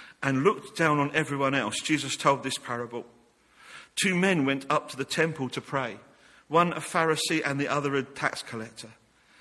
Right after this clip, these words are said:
The Pharisee stood by himself and prayed, 'God, I thank you that I'm not like the other people, robbers, evildoers, adulterers, or even like this tax collector. I fast twice a week and give a tenth of all I get.'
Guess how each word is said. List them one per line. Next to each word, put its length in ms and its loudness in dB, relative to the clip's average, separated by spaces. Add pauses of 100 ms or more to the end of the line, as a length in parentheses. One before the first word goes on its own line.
(260)
The 100 -4
Pharisee 480 2
stood 340 -2
by 160 4
himself 640 -2
and 160 -2
prayed, 380 -4 (280)
'God, 200 4
I 140 4
thank 400 0
you 80 2
that 160 2
I'm 180 2
not 220 6
like 240 2
the 100 4
other 160 0
people, 460 -10 (960)
robbers, 480 2
evildoers, 640 -2
adulterers, 840 -4
or 140 0
even 260 2
like 160 2
this 140 -6
tax 300 -4
collector. 460 -8 (760)
I 100 0
fast 720 -2
twice 380 -2
a 40 -6
week 380 -6
and 180 -4
give 360 -2
a 40 -8
tenth 320 -2
of 120 -10
all 120 -4
I 120 -8
get.' 240 -18